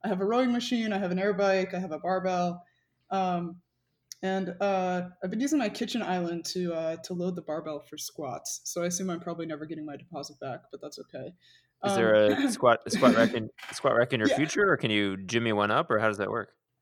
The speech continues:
Speaker 1: Um, you know, I don't, I don't have one yet. Uh, probably at some point. Um, if you were ever, if you're an investment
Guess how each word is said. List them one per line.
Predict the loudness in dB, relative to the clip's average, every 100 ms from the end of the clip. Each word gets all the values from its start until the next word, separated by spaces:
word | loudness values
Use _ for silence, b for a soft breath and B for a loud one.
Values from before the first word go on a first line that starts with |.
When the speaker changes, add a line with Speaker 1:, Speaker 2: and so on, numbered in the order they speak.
| 6
Speaker 1:
Um, | 6 6 B B B
you | 4
know, | 8
I | 8
don't, | 6
I | 2 2
don't | 2 2
have | 2
one | 2 0
yet. | 0 -2 -4 -2
Uh, | -2 0
probably | -2 -2 0
at | -2 -2
some | -4 -4
point. | -4 -2 0 0 0
Um, | 2 2 -2 B B -12
if | -4
you | 0
were | 2
ever, | 2 2 2 0
if | -2
you're | 2
an | 4
investment | 4 2 2 2 -2 -4